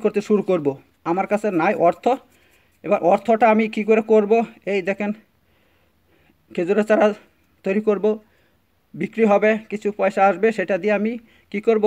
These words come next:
এই সমস্ত যে মালগুলো দরকার, আমি কাঁচা মাল দরকার তৈরি করার জন্য, আসল যে জিনিসটা দরকার, কন্ট্রোলার, ইনকিউবেটর কন্ট্রোলার, সেটা আমি চায়না থেকে ইনপুট করব, আমার কাছে পৌঁছে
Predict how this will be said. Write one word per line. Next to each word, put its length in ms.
এই 100
সমস্ত 300
যে 100
মালগুলো 460
দরকার, 300
আমি 120
কাঁচা 200
মাল 180
দরকার 260
তৈরি 160
করার 280
জন্য, 180
আসল 280
যে 80
জিনিসটা 280
দরকার, 220
কন্ট্রোলার, 400
ইনকিউবেটর 560
কন্ট্রোলার, 380
সেটা 240
আমি 120
চায়না 240
থেকে 260
ইনপুট 280
করব, 160
আমার 200
কাছে 200
পৌঁছে 200